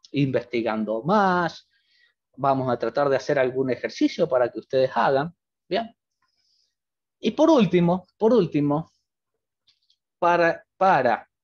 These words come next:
el que no tenga una computadora o algo donde pueda ver esto de Python, me va a buscar si tienen, si tienen Android, van a buscar esto.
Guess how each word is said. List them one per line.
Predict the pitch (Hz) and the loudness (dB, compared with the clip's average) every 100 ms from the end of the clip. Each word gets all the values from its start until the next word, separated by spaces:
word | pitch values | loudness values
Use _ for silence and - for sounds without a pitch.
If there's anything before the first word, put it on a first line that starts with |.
| _ _ _ _ _ _ _ _ _ _ _ _ _ _ _ _ _ _ _ | _ _ _ _ _ _ _ _ _ _ _ _ _ _ _ _ _ _ _
el | 151 143 139 | 0 0 -2
que | - 156 | -2 2
no | 175 220 220 | 2 2 2
tenga | 202 196 185 | 0 2 0
una | 180 175 | 0 -2
computadora | 170 160 143 147 180 202 175 175 - | -4 -6 -4 0 2 4 2 2 0
o | 127 | 0
algo | 151 151 | 0 0
donde | 139 123 110 | -2 -2 -4
pueda | - 147 143 | 0 2 2
ver | 135 147 | 2 0
esto | 147 - 123 | -2 -2 -2
de | |
Python, | 120 175 135 - 123 147 _ _ _ _ _ _ _ _ _ - | 0 0 0 -2 -4 -4 _ _ _ _ _ _ _ _ _ -2
me | 160 | 2
va | 185 208 | 4 4
a | |
buscar | 208 - 214 196 | 2 2 0 0
si | 175 131 | -4 -10
tienen, | - 160 165 165 170 180 _ _ _ | -2 0 2 2 0 -4 _ _ _
si | - 127 - | -12 -12 -6
tienen | 120 131 135 131 127 123 123 117 113 107 104 - _ _ _ _ _ _ - - | -2 0 0 0 0 0 -2 -4 -4 -6 -8 -14 _ _ _ _ _ _ -20 -10
Android, | - 123 220 190 175 - _ _ _ | -8 -2 2 2 0 -8 _ _ _
van | 151 165 | -2 0
a | |
buscar | 156 156 151 110 | -2 -2 -2 -2
esto. | - - - | -6 -14 -14